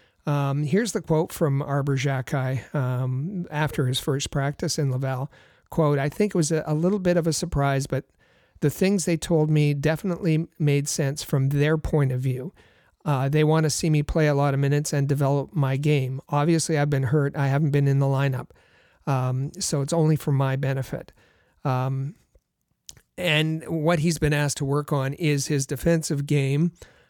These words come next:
um, and to, um, maybe, uh, play a little less aggressively or, and, and stop taking bad penalties. So, um, he, he registered his first A H L point. Uh, he'll play his third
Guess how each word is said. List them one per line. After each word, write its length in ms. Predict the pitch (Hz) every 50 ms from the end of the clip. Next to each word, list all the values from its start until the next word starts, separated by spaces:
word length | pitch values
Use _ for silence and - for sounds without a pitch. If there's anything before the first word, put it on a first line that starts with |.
| _ -
um, 520 | 151 143 143 139 139 139 139 139 143 147 -
and 360 | - 156 147 143 143 143 143
to, 500 | - - - 160 151 147 147 143 143 143
um, 580 | 143 143 143 139 139 143 143 143 135 127 156 143 - -
maybe, 920 | 202 185 175 185 185 185 185 196 208 208 196 170 160 147 143 139 135 120 - -
uh, 160 | - 127 123 123
play 340 | - - 151 143 139 135
a 80 | 127 135
little 240 | 139 143 127 131 135
less 340 | 135 135 135 131 - - -
aggressively 840 | 196 147 143 147 143 139 143 - - 151 143 131 135 131 135 147 - - - - _ _ _ _ _ -
or, 220 | 151 147 143 147
and, 340 | 190 156 139 131 127 139 -
and 240 | 165 143 135 127 123
stop 300 | - - 135 131 127 135
taking 320 | - 147 139 - 143 131
bad 240 | 135 131 131 135 -
penalties. 500 | - 165 156 151 143 131 131 139 139 135
So, 520 | - - - - 147 135 131 131 135 139 -
um, 760 | - 170 147 139 135 135 135 139 143 147 139 139 147 156 160 - _ _ 226 _ _ _ _ -
he, 480 | - - 196 175 160 151 165 185 175 180 - 147
he 220 | 127 170 156 156
registered 640 | 151 147 135 143 156 160 180 180 - - 185 180 151
his 180 | 147 147 143
first 340 | - - 147 147 151 143 -
A 60 | -
H 320 | 151 143 143 139 139 139 -
L 180 | 143 123 120
point. 460 | 135 - - 170 175 175 165 160 - - - - - - - _ _ _ - -
Uh, 200 | 143 131 127 127
he'll 200 | 131 120 143 131
play 420 | - - - 160 151 147 143 143
his 640 | 120 147 147 143 147 143 135 135 139 - - - -
third 560 | - - - 170 190 214 214 190 156 147 143